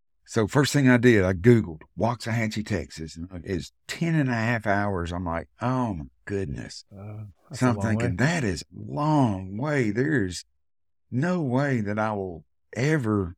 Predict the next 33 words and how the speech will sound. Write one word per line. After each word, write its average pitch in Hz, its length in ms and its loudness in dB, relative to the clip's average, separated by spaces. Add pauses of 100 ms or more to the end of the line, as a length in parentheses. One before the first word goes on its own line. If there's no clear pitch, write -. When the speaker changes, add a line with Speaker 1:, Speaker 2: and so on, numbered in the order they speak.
Speaker 1:
convince 123 420 0
my 117 100 -2
wife." 113 460 0
I 160 80 0
could - 180 -14
probably 135 220 0
go 117 160 2
by 131 160 2
myself, 120 720 -2
but - 140 -10 (100)
I'd 139 120 -2
like 120 200 -6
to - 80 -14
take 131 180 -4
my 110 100 -4
family 131 440 0
with 92 260 -4
me. 120 100 -2
There's 110 260 -6
no 208 180 -4
way 165 240 -4
I'd 123 140 -6 (100)
ever, 151 420 -2 (540)
that, 147 240 0
that 185 180 2
would 143 120 -2
just, 120 200 0
would 104 160 -2
not 131 380 -2
be 107 140 -2
fun 143 320 -2
for 76 140 -10
her. 80 340 -2